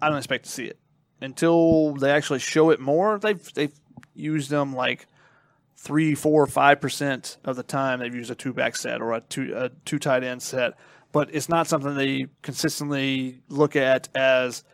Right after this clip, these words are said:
"Hey, this is something that's part of our base packages that we use." So until they show more of it, I, I'm, I mean, there were plenty of chances in the past to use two backs. There's plenty of chances to, to add two tight ends if they really wanted, and they haven't really done that much.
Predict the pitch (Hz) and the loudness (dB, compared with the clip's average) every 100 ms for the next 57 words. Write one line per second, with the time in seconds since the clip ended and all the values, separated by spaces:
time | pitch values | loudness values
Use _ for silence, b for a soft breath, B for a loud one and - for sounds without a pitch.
0 | b - 143 131 135 143 131 - 131 135 | b -4 -2 0 -2 -2 -4 -4 -6 -8
1 | 127 127 - 147 135 127 127 123 120 127 | -10 -12 -2 0 0 2 0 0 -4 -4
2 | 135 135 - 143 135 123 123 113 123 117 | -2 -2 -2 -2 -2 -6 -12 -8 -6 -6
3 | 131 117 117 - 131 127 123 - B B | -6 -8 -10 -6 -2 0 -2 -4 B B
4 | - 156 147 - 165 175 185 202 208 208 | -2 0 2 0 4 4 4 4 4 4
5 | - - 143 - 143 139 127 - _ _ | 2 2 0 0 -4 -4 -14 -20 _ _
6 | - 143 139 131 127 - 151 143 127 - | -12 -8 -8 -8 -12 -4 -2 0 -2 -8
7 | - 165 151 135 151 135 131 123 131 131 | -2 -2 -2 -2 -2 -4 -8 -10 -2 2
8 | 123 - 131 117 - 127 113 - - - | 2 -2 -10 -8 -6 -4 -4 -8 -16 -20
9 | b b b 131 127 143 139 - 139 131 | b b b -10 -6 -6 -6 -4 -6 -6
10 | 131 123 - b b b 135 127 120 123 | -10 -10 -14 b b b -4 -4 0 0
11 | 131 131 127 - - 135 131 123 120 113 | 4 2 0 -8 -8 -4 -4 -6 -10 -10
12 | 120 113 110 110 117 113 117 117 117 104 | -8 -6 -8 -8 -10 -10 -12 -10 -10 -10
13 | 113 113 113 104 92 - | -10 -10 -12 -12 -16 -18